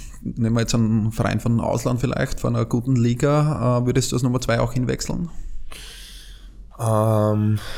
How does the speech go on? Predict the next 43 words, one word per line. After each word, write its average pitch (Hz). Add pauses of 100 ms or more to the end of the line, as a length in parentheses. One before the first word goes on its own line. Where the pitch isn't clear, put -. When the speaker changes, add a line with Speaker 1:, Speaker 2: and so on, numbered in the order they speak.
(380)
Speaker 2:
na, 104 (280)
eigentlich 104
glaube 113
ich 107
nicht. 110
Ähm, 113
natürlich, 104 (140)
<laughs> 123
wenn's 113
ein -
Top-Verein 104
ist, 104
Speaker 1:
Ja. 104
Speaker 2:
ähm, 104 (140)
Speaker 1:
Ja. 113 (160)
Speaker 2:
ist -
Speaker 1:
Ja. 110
Speaker 2:
was 107
anderes. 107 (160)
Speaker 1:
Ja. -
Speaker 2:
Aber 104
würde 117
jetzt 113
eigentlich 107
nicht 104
machen, 104
weil 101
ich 110
bin, 107
glaube 107
ich, 107
bin 113
jetzt 107
vierundzwanzig, 110
bin 113
jetzt 107
noch 110
in 107
einem -
Alter, 107
wo 107
ich 104
sag, 107